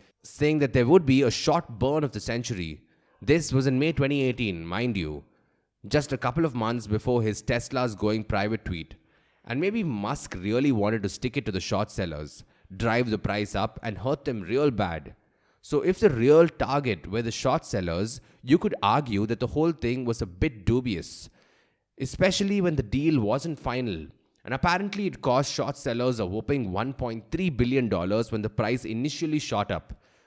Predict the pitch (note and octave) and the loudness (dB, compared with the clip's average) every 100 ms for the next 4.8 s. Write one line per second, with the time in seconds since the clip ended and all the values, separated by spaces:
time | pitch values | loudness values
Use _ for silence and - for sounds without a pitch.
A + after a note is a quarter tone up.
0 | _ - A2 C3+ D#3+ C#3+ C3+ C#3+ C#3+ D3 | _ -4 2 2 2 0 0 0 0 0
1 | D#3+ E3 D3 A#2+ G2 G2 E2+ D#2 D2 - | 2 2 2 2 0 0 -2 -2 -4 -10
2 | _ _ _ - C#3 F#3+ G3 D#3 A#2+ C#3 | _ _ _ -2 2 4 4 2 2 2
3 | D#3 D#3 C#3 A#2 A2 - E3 E3 D3 A#2 | 0 0 0 0 -2 -4 -2 -2 0 -2
4 | B2+ C3+ G2+ A#2 A2 F2+ D#2 | -2 -2 0 0 0 -4 -6